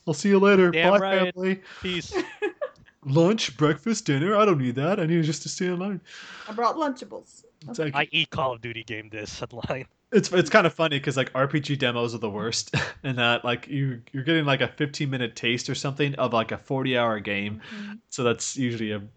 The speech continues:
Speaker 1: very bad experience, uh, very typically.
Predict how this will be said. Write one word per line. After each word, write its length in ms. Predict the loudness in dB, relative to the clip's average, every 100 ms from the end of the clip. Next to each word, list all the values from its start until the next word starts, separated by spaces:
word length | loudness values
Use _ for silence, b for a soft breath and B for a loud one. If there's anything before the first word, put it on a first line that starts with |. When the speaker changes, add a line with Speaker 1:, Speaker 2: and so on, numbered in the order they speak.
| -4
Speaker 1:
very 240 | -2 0
bad 220 | 0 0
experience, 760 | 0 -2 -4 -2 -4 -4 -6 -4
uh, 340 | 0 2 2 0 -4
very 360 | 2 4 4 0 -4
typically. 600 | -6 -6 -6 -4 -4